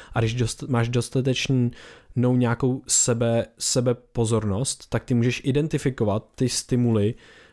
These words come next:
ty stimuly z toho těla a ty najednou zjišťuješ, co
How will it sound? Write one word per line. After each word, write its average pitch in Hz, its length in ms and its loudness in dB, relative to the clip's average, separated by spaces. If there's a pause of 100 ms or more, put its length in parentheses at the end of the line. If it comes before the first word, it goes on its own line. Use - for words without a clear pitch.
(120)
ty 135 100 -2
stimuly 127 460 2
z - 120 -4
toho 131 300 0
těla 127 560 -2 (540)
a 113 760 2 (520)
ty 135 120 2
najednou 127 640 4
zjišťuješ, 120 880 0 (200)
co 143 800 0